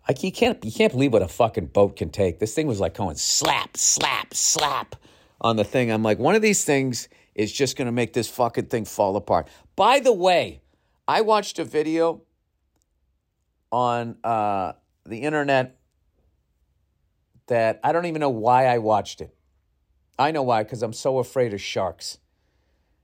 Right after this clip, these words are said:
You know, and I got a gig coming up in Greece, and I love the Mediterranean Sea, and people always say you don't have to worry about sharks.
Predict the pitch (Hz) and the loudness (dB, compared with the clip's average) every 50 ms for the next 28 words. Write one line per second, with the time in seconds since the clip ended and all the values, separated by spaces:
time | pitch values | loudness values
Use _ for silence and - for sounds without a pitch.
0 | _ _ - 113 117 120 120 120 120 113 - _ - - 110 104 104 104 104 101 | _ _ -6 -4 0 2 2 2 0 0 -4 _ -6 -4 -2 0 0 0 0 2
1 | 131 131 127 127 113 98 139 135 135 131 151 135 131 127 123 120 - - 113 104 | 2 2 2 2 0 0 0 0 0 -2 -2 -2 0 2 2 0 0 -2 -6 -6
2 | - 104 107 107 104 104 - - - - 110 104 101 98 107 117 110 98 113 110 | -4 -4 -2 -2 -2 -2 -4 -6 -6 -4 -2 -2 0 2 2 2 2 0 -2 -2
3 | 110 110 110 104 - - 104 104 101 101 101 98 92 85 - - - 95 92 92 | -2 -2 -2 -4 -4 -6 -6 -4 -4 -2 -2 -4 -4 -4 -6 -6 -4 -4 -4 -4
4 | 92 85 98 92 - 127 113 - 120 107 - 107 113 120 117 110 - - 113 107 | -4 -6 -10 -10 -8 -8 -6 -4 -2 0 2 2 2 2 0 -2 -2 0 2 2
5 | 104 101 95 92 92 - - 113 107 110 113 113 107 101 - - 107 90 90 101 | 2 0 -2 -4 -4 0 0 2 2 2 0 -2 -4 -4 -4 -4 -4 0 2 2
6 | 98 98 98 92 - - 82 82 95 90 85 - - - - 107 87 73 69 - | 4 2 2 -2 -4 -4 -2 0 0 0 0 -2 -6 -4 -2 0 0 0 -2 -4
7 | - - - - | -8 -10 -10 -10